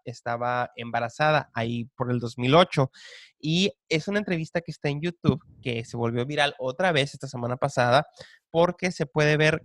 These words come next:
cómo Ellen DeGeneres está forzando o, o presionando a Mariah Carey para que diga si está embarazada o no, y lleva una botella de champán y le dice, y le dice,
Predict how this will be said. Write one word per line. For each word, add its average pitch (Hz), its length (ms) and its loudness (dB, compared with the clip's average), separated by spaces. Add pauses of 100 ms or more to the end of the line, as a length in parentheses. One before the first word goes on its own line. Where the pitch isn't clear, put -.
cómo 156 680 4
Ellen 151 260 -2
DeGeneres 139 540 0
está 127 260 -4
forzando 147 840 -2
o, 123 380 -2
o - 120 -10
presionando 131 840 -6
a 135 60 -6
Mariah 127 280 0
Carey 165 320 0
para 131 240 -2
que 127 180 -4
diga 135 320 2 (640)
si 151 160 -12
está 135 200 -4
embarazada 127 580 0
o 127 120 0
no, 180 280 0
y 131 140 -4
lleva 131 240 2
una 139 160 0
botella 127 360 -6
de 127 80 -2
champán 214 460 0
y 147 120 -6
le 147 100 0
dice, 147 420 -2
y 156 80 -2
le 147 80 4
dice, 156 320 0